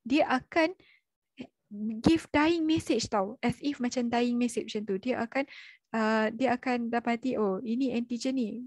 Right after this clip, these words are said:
telah gigit aku." Okey, this antigen telah memasuki aku dan membunuh aku. So, dia akan gunakan M H C one. Okey, M H C one. Sebab tadi kan all nucleated cell kat sini,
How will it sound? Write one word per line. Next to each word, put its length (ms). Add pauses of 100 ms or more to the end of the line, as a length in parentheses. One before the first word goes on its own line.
(140)
telah 240
gigit 240
aku." 400
Okey, 240 (160)
this 320
antigen 480 (360)
telah 320 (160)
memasuki 560
aku 400 (320)
dan 320
membunuh 400
aku. 320 (320)
So, 160
dia 240
akan 240 (400)
gunakan 720 (320)
M 160
H 320
C 320 (1200)
one. 320 (480)
Okey, 240 (160)
M 160
H 320
C 80
one. 240 (640)
Sebab 240
tadi 160
kan 160 (160)
all 240
nucleated 480
cell 400
kat 160
sini, 240